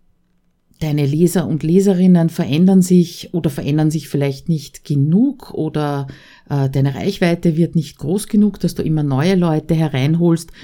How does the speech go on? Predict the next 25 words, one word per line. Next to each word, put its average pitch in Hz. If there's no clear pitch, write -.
für 180
die 196
dasselbe 175
Rezept 165
wieder 156
passt 185
oder 147
wieder 151
gut 214
ist. 180
Das 151
könnte 160
also 147
der -
eine 175
Grund 175
sein. 139
Der -
andere 185
Grund 190
ist 185
vielleicht 175
der, 160
dass, 170
ähm, 160